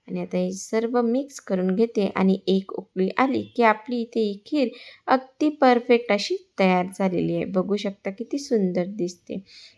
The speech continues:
इथे आपलं हे पीठ देखील छान मुरल्या गेलेलं आहे. आता आपण त्याच्या पुऱ्या तयार करून घेऊ. पुऱ्या तयार करण्यासाठी थोडंसंच तेलाचा हात मी पोलपाटावरती लावून घेतला.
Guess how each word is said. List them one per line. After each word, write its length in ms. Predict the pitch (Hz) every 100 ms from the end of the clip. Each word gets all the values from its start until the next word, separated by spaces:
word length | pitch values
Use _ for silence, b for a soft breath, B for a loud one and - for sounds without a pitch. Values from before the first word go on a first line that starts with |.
| -
इथे 220 | 190 214
आपलं 320 | 202 196 196
हे 140 | 208 208 -
पीठ 300 | - 190 196 208
देखील 340 | 208 202 226 233
छान 300 | - 226 214 214 _ _ _ _ _ _
मुरल्या 420 | 208 202 202 208 226
गेलेलं 420 | 233 202 202 214
आहे. 260 | - 247 214 B B B B
आता 240 | 247 -
आपण 260 | 285 277 247
त्याच्या 280 | 285 285 240 240 -
पुऱ्या 260 | 196 190 185
तयार 200 | 190 180
करून 340 | 185 185 175 180
घेऊ. 200 | 180 175 - b b _
पुऱ्या 200 | 220 220 240
तयार 200 | 226 202
करण्यासाठी 800 | 190 190 185 185 190 233 - 202 b b b _
थोडंसंच 540 | 262 269 277 285 262 262
तेलाचा 420 | 220 196 190 190 202
हात 380 | 220 247 247
मी 280 | 233 220 208 - _ -
पोलपाटावरती 800 | 185 185 185 185 185 180 - 190
लावून 240 | 185 180
घेतला. 360 | 190 233 233 196